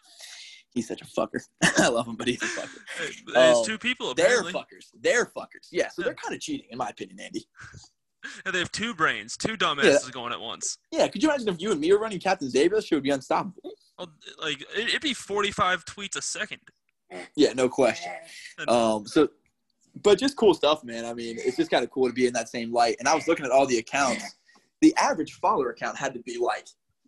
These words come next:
Speaker 1: fifteen K.
Speaker 2: Oh, yeah, like, they, they had some big ones in there.
Speaker 1: I think the next lowest was, like, six thousand. And I hit two K
Speaker 2: <laughs>
Speaker 1: today just 'cause of that.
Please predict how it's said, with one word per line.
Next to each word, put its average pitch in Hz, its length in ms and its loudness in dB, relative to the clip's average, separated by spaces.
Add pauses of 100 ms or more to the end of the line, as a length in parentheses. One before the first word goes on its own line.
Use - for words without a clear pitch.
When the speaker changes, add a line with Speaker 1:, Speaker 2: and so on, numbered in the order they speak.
Speaker 1:
fifteen 190 460 0
K. - 240 2 (1080)
Speaker 2:
Oh, 220 120 -2
yeah, 208 240 2
like, 143 180 0
they, 160 220 -2
they 208 120 -4
had 311 160 -6
some 127 160 -4 (200)
big 208 240 -10
ones 190 340 -6
in 123 140 -4
there. - 300 -14 (420)
Speaker 1:
I - 20 -20
think - 160 2
the 190 80 6
next 226 300 4
lowest 302 400 8
was, 196 180 0
like, 196 240 4
six - 280 -2
thousand. - 400 4 (1900)
And 220 100 4
I 226 40 8
hit 247 140 6
two 262 180 8
K 262 180 6
Speaker 2:
<laughs> 220 60 2
Speaker 1:
today 190 340 6
just - 240 0
'cause 185 160 4
of 147 60 2
that. 180 240 0